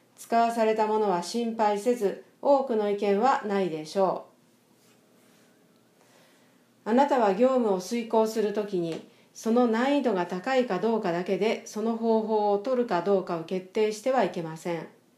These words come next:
あなたはその方法が神から出ているかどうか、神が祝福しているかどうか、義を実行しているかどうかに注意を払う必要があります。神から出たものであれば、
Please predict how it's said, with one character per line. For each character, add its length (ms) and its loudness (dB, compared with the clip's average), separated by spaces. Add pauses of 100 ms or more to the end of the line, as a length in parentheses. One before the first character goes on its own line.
(960)
あ 100 -2
な 120 2
た 100 0
は 120 2
そ 140 -6
の 140 0
方 240 0
法 280 0
が 380 -2
神 260 -2
か 120 0
ら 120 -2
出 100 2
て 220 2
い 60 2
る 100 0
か 180 -4
ど 160 0
う 80 -6
か、 240 -6 (320)
神 260 0
が 160 -2
祝 280 -6
福 180 -2
し 80 -8
て 160 4
い 60 4
る 80 -4
か 140 -4
ど 200 0
う 40 -4
か、 260 -6 (320)
義 200 2
を 140 4
実 240 -6
行 220 2
し 80 -8
て 120 -2
い 40 2
る 100 2
か 120 -2
ど 180 0
う 40 -2
か 120 -2
に 240 0
注 240 -2
意 120 2
を 80 -2
払 280 0
う 40 0
必 200 -6
要 120 -2
が 140 -2
あ 60 -2
り 100 -8
ま 140 -14
す。 220 -20 (1200)
神 260 0
か 120 2
ら 120 2
出 140 0
た 140 0
も 120 0
の 120 2
で 140 2
あ 100 0
れ 100 0
ば、 240 -6